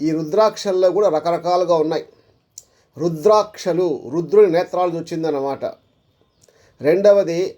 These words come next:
భద్రాక్షలు, అంటే భద్రుడు అంటే దక్ష ప్రజాపతి ద్వారా ఉద్భవించిందనమాట. రౌద్రాక్షలు విశ్వామిత్ర మహర్షి ద్వారా వచ్చిందనమాట. వీటికవే సాటి,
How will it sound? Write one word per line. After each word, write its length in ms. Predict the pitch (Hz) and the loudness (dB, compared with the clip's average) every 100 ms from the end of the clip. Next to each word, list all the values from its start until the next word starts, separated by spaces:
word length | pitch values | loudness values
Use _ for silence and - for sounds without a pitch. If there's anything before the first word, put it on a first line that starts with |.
| _ | _
భద్రాక్షలు, 1200 | 117 123 165 143 208 208 - - 180 165 170 120 - _ _ _ _ _ | -6 -2 -2 0 0 0 -4 -4 -2 0 0 -2 -8 _ _ _ _ _
అంటే 600 | - 143 170 151 143 156 - _ _ _ _ _ _ | -12 -4 0 0 0 -4 -8 _ _ _ _ _ _
భద్రుడు 800 | 110 110 170 165 170 202 196 185 | -16 -2 0 0 2 4 4 2
అంటే 460 | - 151 - 180 143 | -2 -6 0 0 2
దక్ష 240 | 156 - | -2 -4
ప్రజాపతి 680 | 202 170 165 170 160 160 143 | -6 -4 0 0 0 -6 -6
ద్వారా 500 | 123 147 156 143 143 | -2 2 2 2 0
ఉద్భవించిందనమాట. 920 | 131 143 151 127 131 120 110 117 113 107 _ _ _ - | 0 2 2 0 -8 -8 -8 -10 -10 -14 _ _ _ -6
రౌద్రాక్షలు 1200 | 143 180 208 165 208 202 196 - 156 170 151 104 - _ - | 2 4 4 4 4 4 0 -8 -8 -6 -8 -10 -18 _ -20
విశ్వామిత్ర 640 | 160 - 202 202 185 - | -18 -4 0 2 0 -6
మహర్షి 360 | 165 160 151 156 | -6 -6 -8 -6
ద్వారా 260 | 139 151 151 | 0 2 0
వచ్చిందనమాట. 680 | 135 147 139 120 113 107 92 - _ _ _ _ _ _ _ - | -2 -6 -6 -4 -6 -8 -12 -20 _ _ _ _ _ _ _ -18
వీటికవే 760 | 131 165 190 196 180 175 208 | -2 2 2 2 0 2 2
సాటి, 460 | 202 165 165 160 147 | 2 0 -2 -2 -12